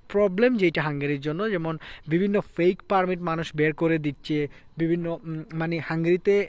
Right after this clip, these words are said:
এখন প্রচুর পরিমাণের অহেতুক কোম্পানি আছে, যেগুলা যেমন ইউরোপের একজন মানুষ এবং বাংলাদেশের মানুষ মিলে একটা কোম্পানি বিল্ড আপ করে ফেলছে, করে ওখান থেকে হাজার, মানে শ-, পঞ্চাশটা, ষাটটা, সত্তরটা, কেউ একশোটাও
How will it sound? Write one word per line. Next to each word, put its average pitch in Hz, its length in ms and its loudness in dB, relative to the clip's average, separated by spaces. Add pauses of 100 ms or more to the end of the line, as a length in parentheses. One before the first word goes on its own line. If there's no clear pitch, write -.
(100)
এখন 185 400 -4
প্রচুর 202 380 0
পরিমাণের 170 540 0 (360)
অহেতুক 202 480 0
কোম্পানি 170 480 2
আছে, 147 200 -2
যেগুলা 170 420 -2
যেমন 170 300 -4
ইউরোপের 180 420 0
একজন 170 260 -2
মানুষ 160 360 -4
এবং 160 200 -6
বাংলাদেশের 151 480 -6
মানুষ 156 360 -4
মিলে 165 300 -2 (520)
একটা 156 220 -4
কোম্পানি 196 580 0
বিল্ড 180 260 4
আপ 180 160 2
করে 170 200 0
ফেলছে, 151 320 -6
করে 208 260 0
ওখান 202 240 0
থেকে 185 160 -6
হাজার, 175 340 -2
মানে 170 300 -4 (120)
শ-, 175 400 0 (100)
পঞ্চাশটা, 185 480 -2
ষাটটা, 170 360 -6
সত্তরটা, 170 540 -6 (340)
কেউ 190 180 4
একশোটাও 196 540 2